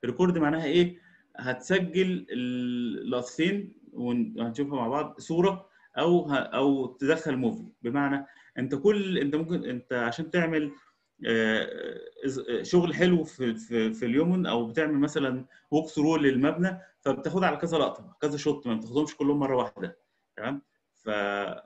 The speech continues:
فهن-، هنا هسجل الريكورد، وبعد كده هعمل ايمج، وبعد كده هعمل فيديو. خلينا اول حاجه نسجل record، ان انا هقول له مثلا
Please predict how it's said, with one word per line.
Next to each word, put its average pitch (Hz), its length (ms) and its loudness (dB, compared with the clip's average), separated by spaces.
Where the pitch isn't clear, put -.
فهن-، 156 500 2
هنا 165 340 4
هسجل 139 500 2
الريكورد، 113 920 0
وبعد 117 220 0
كده 147 240 2
هعمل 156 220 2
ايمج، 180 300 0
وبعد 131 140 2
كده 156 200 2
هعمل 143 180 2
فيديو. 90 200 -6
خلينا 147 300 0
اول 160 140 -2
حاجه 147 120 0
نسجل 151 320 0
record، 180 340 -2
ان 117 140 2
انا 147 120 2
هقول 143 220 4
له 143 60 2
مثلا 156 460 -2